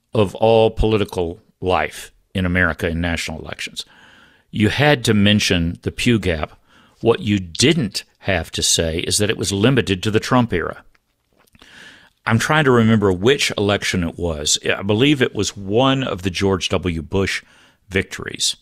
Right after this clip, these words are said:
But while you were watching this on T V, one of the commentators, Tim Russert, was talking about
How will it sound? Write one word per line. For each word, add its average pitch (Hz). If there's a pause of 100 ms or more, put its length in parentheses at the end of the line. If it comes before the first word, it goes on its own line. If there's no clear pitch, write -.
(920)
But -
while 127
you 127
were 110
watching 120
this 98
on 95
T 92
V, 82
one 120
of 127
the 110
commentators, 90 (640)
Tim 185
Russert, 117 (920)
was 107
talking 135
about 98